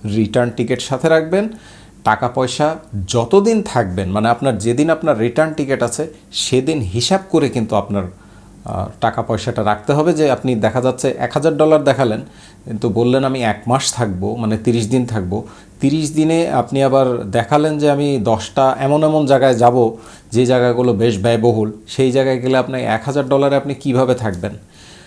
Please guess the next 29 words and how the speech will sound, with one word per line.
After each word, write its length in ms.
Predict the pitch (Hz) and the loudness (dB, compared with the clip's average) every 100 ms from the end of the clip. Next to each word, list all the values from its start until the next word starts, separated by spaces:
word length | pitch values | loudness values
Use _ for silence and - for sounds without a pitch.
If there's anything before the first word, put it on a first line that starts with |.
| - - - | -20 -20 -2
সুতরাং 420 | 170 180 170 170 | 2 4 2 2
এইভাবে 380 | 147 123 127 131 | 2 4 2 -2
কিন্তু 220 | 127 113 | -4 -2
আপনাকে 300 | 107 101 98 | -2 -2 -4
হিসাব 480 | 90 85 90 151 151 - | -4 -4 -4 0 -2 0
করে 180 | 147 139 | -2 0
তারপরে 400 | 120 120 107 101 | 0 0 -4 -2
কথা 220 | 107 123 | -2 0
বলতে 260 | 127 131 139 | 0 0 -2
হবে। 240 | 135 165 | -2 -2
যদি 240 | 143 113 110 | 0 0 0
আপনি 340 | 107 104 95 | -2 -4 -4
সাধারণ 600 | 95 - 110 110 123 123 110 | -8 -4 -2 0 0 0 -2
পর্যটক 460 | 113 101 107 101 90 - | -2 -2 -2 -4 -6 0
হন, 260 | 139 104 85 | 2 2 -4
মানে 200 | 110 110 | 0 2
আপনার 400 | 107 107 107 101 | 0 0 -2 -4
সেখানে 320 | - 110 107 | -6 -4 -2
কোনো 160 | 107 104 | -2 0
আত্মীয় 280 | 98 - 101 | -2 -2 -4
স্বজন 260 | 113 117 | -2 -2
নাই, 140 | 135 165 | -2 -2
কেউ 160 | 147 | 0
নাই, 200 | 123 214 | 0 0
আপনার 280 | 135 - 110 | -2 -2 -2
মতো 180 | 98 98 | -2 -2
আপনি 180 | 87 87 | -4 -4
ঘুরতে 280 | 95 92 104 | -4 -2 -2
যাচ্ছেন, 340 | 107 - | -2 -2